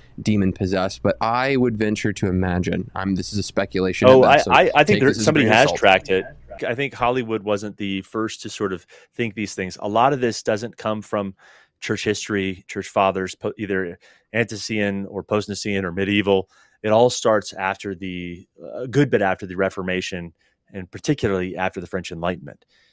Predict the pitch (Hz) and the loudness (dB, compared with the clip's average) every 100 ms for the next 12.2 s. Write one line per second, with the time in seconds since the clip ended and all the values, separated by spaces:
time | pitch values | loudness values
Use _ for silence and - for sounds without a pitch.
0 | _ _ 110 127 - 139 123 - 117 - | _ _ 4 4 2 -4 -4 0 -2 -2
1 | 104 - 107 98 98 101 92 110 120 120 | -6 -4 0 0 0 -2 -4 -4 -4 -4
2 | 131 - 104 101 98 101 98 90 98 107 | -4 -4 0 0 0 -2 -2 -2 0 -2
3 | - 92 87 87 - _ 90 87 87 - | -2 -4 -8 -10 -16 _ -10 -6 -6 -4
4 | 98 95 90 87 87 _ _ _ - 92 | -2 -2 -2 -4 -8 _ _ _ -4 -4
5 | 90 - - 135 120 104 104 - 107 98 | -4 -4 -4 -2 -2 2 2 0 0 0
6 | 95 95 - 92 87 85 82 80 _ _ | 0 -2 -6 -10 -6 -4 -4 -8 _ _
7 | 90 107 110 110 107 - 90 78 71 - | -10 0 2 2 -2 -4 -4 -4 -6 -14
8 | _ _ _ _ - 92 92 90 104 101 | _ _ _ _ -10 -6 -4 -4 -8 -6
9 | 98 92 95 87 92 87 - _ 110 95 | -8 -8 -8 -2 0 0 -4 _ -10 -6
10 | 90 98 - 95 90 90 85 - 92 87 | -2 -2 -2 -6 -2 -2 -2 -6 -6 2
11 | 101 113 - 117 104 101 110 98 95 92 | 4 4 2 2 4 2 2 0 0 2
12 | 92 92 | 2 0